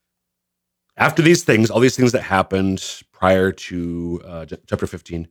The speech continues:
the word of the Lord came to Abram in a vision. "Fear not, Abram, I am your shield. Your reward will be very great." But Abram said,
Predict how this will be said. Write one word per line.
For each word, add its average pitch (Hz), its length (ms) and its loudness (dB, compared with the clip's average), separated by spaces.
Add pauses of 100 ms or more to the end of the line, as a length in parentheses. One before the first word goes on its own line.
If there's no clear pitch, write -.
(720)
the 117 80 4
word 131 180 6
of 160 60 4
the 156 80 4
Lord 117 240 4
came 131 300 2
to 104 180 2
Abram 90 480 2 (380)
in 117 100 6
a 117 40 4
vision. 98 500 0
"Fear 151 220 4
not, 151 180 2
Abram, 135 420 2
I 107 140 2
am 107 100 2
your 95 100 2
shield. 151 460 4
Your 104 240 2
reward 101 460 4
will 90 40 -6
be 92 80 0
very 98 300 4
great." 110 560 0 (200)
But 98 100 0
Abram 101 220 4
said, 110 420 2